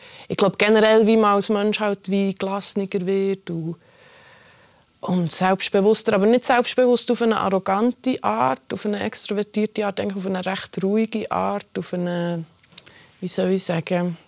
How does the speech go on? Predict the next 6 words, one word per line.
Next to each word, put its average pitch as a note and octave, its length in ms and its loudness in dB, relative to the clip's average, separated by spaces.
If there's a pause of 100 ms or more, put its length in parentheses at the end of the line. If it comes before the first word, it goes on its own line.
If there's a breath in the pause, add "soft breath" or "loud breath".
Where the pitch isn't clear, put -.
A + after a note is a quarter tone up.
zufriedene G#3 680 -4
Art, - 180 -4
so - 80 -4
eine G3+ 140 -2
gewisse G#3+ 340 -2
Zufriedenheit, A3+ 1160 0